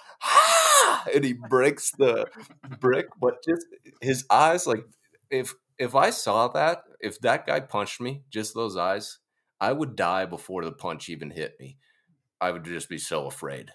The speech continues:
Speaker 1: so filled with fear.
Speaker 2: See, I don't even remember that part. There were so many
Speaker 1: Dude,
Speaker 2: things
Speaker 1: I was
Speaker 2: that, yeah, that's, that's past my head.
Speaker 1: I was transfixed by Frank Duke's eyes.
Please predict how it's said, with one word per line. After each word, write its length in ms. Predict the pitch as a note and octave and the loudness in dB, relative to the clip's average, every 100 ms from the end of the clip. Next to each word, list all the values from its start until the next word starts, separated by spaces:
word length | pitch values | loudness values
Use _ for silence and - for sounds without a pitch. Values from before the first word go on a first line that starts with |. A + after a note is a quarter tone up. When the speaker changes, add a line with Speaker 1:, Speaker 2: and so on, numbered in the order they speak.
| - | -16
Speaker 1:
so 240 | - G#2+ | -8 -6
filled 300 | - F#2 D#2 | -4 -6 -6
with 120 | C#2+ | -10
fear. 340 | - C2+ A1+ - _ _ _ _ _ _ - | -14 -14 -16 -20 _ _ _ _ _ _ -20
Speaker 2:
See, 240 | - A#2 | -18 -12
I 140 | G#2+ C#3 | -8 -8
don't 160 | G3+ | -10
even 180 | B2 G#2 | -12 -14
remember 460 | E2+ E2 B2+ C3 G2 | -20 -16 -14 -10 -10
that 240 | F2+ - | -12 -16
part. 320 | E2+ D#2+ - _ _ G2 | -18 -18 -20 _ _ -14
There 100 | G#2 | -12
were 80 | G#2 | -12
so 220 | - A#2+ | -12 -12
many 240 | B2 G2+ | -12 -12
Speaker 1:
Dude, 220 | - G#2+ E2 | -4 -2 0
Speaker 2:
things 60 | |
Speaker 1:
I 60 | F#2 | -2
was 100 | G2 - | -4 -12
Speaker 2:
that, 120 | D2 | -18
yeah, 140 | F#2 A2+ | -14 -12
that's, 400 | A2+ - - _ | -12 -12 -20 _
that's 240 | F#2+ - _ | -20 -20 _
past 300 | - G2+ - | -20 -20 -18
my 140 | - F#2 | -20 -18
head. 260 | F#2+ A2+ - _ _ _ _ _ _ _ - | -16 -18 -20 _ _ _ _ _ _ _ -4
Speaker 1:
I 80 | F#2 | -2
was 200 | F#2 - | -2 -4
transfixed 1000 | - G#2+ F2+ E2 - - G2 E2 - - | -6 0 0 0 -4 -6 -2 -2 -4 -4
by 240 | C#2+ C#2+ | -2 -2
Frank 420 | C#2 - D#2+ C#2+ D2 | -4 -6 -6 -6 -8
Duke's 300 | C#2 C2 D2+ | -10 -8 -8
eyes. 480 | C2+ - A#1+ - | -8 -10 -12 -14